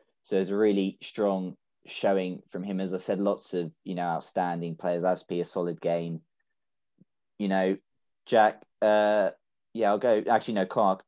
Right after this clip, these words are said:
Antonio Rudiger, man. What, what, what a turnaround! You know, he'd gone from, you know, you know, especially when the,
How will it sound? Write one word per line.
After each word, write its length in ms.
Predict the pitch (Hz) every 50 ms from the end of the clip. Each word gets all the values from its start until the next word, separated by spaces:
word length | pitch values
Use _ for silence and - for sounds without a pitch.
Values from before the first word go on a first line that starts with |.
| -
Antonio 500 | 104 113 110 - 151 147 143 135 127 117
Rudiger, 400 | 113 110 127 131 117 107 - 95
man. 400 | 92 101 107 120 139 156 160 - _ _ _ _
What, 380 | - - 139 156 180 208 180 -
what, 260 | 143 190 - - 135 135
what 280 | 147 214 170 120 139
a 140 | - - 190
turnaround! 540 | 180 196 196 160 131 117 110 107 104 101 98
You 80 | 104
know, 120 | 110 117 120
he'd 100 | 127 120
gone 200 | 156 151 143 135
from, 260 | - 156 143 131 120
you 100 | 135 127
know, 240 | 107 107 117 123 - _ _ _ _ _ _ _ _ _ _ _ _ _ _ _ _ _
you 120 | - 127 120
know, 160 | 120 113 113
especially 400 | 113 113 - 143 131 123 - 123
when 160 | 117 113 110
the, 280 | 104 110 107 104 -